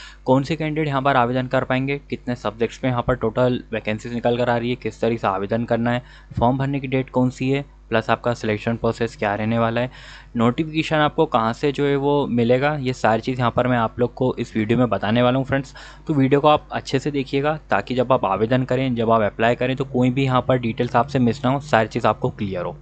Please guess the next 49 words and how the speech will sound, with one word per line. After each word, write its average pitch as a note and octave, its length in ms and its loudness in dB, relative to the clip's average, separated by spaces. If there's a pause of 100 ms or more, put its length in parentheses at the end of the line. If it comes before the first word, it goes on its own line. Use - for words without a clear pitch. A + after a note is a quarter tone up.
(120)
ठीक C3 140 4
है। E3 100 -2 (360)
तो C#3 60 6
एक C3 120 2
एक C#3 80 0
करके C3+ 200 2
हम C#3 140 0
लोग C#3+ 120 -2
सारे A#2 280 4
सब्जेक्ट्स B2+ 340 -2
के C3 60 2
बारे B2+ 140 4
में B2 100 2
बात A2 200 4
करने B2+ 220 0
वाले B2+ 200 2
हैं, D3+ 80 -8 (540)
कौन A#2+ 160 2
कौन B2+ 140 4
सी C3 140 -2
यहाँ A#2 120 4
पर A#2+ 140 2
वैकेंसीज A#2 400 0
निकल A2+ 220 -2
कर C3 140 2
आ G2+ 80 4
रही G2 160 -6
है। G#2 60 -10
तो - 120 -12
चलते A2 280 0
हैं C#3 60 4
हम C#3 100 0
लोग C#3 120 0
डायरेक्ट A#2+ 240 4
इसके B2 220 -4
ऑफिशियल A2+ 440 2
नोटिफिकेशन B2 640 0
की C3+ 80 0
ओर C#3+ 100 2
और C3+ 100 0
सारी A2 220 2
चीज़ A2+ 160 -6
यहाँ A2 120 0
पे A#2 120 -2
चेकआउट A#2 420 0
कर G#2 160 0
लेते F#2+ 220 -4
हैं F#2+ 60 -4
फ्रेंड्स। F#2+ 420 -8